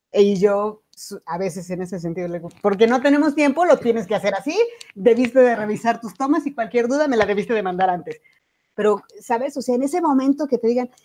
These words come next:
"Explícamelo, ¿por qué?", es como, <laughs> o sea, "Explícame por qué estás", o sea, me pregunto si eso se lo hi-, hicieran a un compañero. O sea, si esas preguntas se las hacen a compañeros, estoy segura que no es así. Entonces,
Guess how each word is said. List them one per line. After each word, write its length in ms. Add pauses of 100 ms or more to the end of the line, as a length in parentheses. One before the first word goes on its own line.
(140)
"Explícamelo, 720
¿por 200
qué?", 120
es 120
como, 300 (480)
<laughs> 260
o 100
sea, 140
"Explícame 640
por 200
qué 100
estás", 240
o 360
sea, 140
me 160
pregunto 460 (220)
si 280
eso 280 (480)
se 160
lo 140
hi-, 220
hicieran 380
a 120
un 160
compañero. 500 (520)
O 60
sea, 120
si 80
esas 200
preguntas 340
se 80
las 120
hacen 220
a 80
compañeros, 500 (400)
estoy 340
segura 460 (440)
que 120
no 100
es 120
así. 300 (720)
Entonces, 460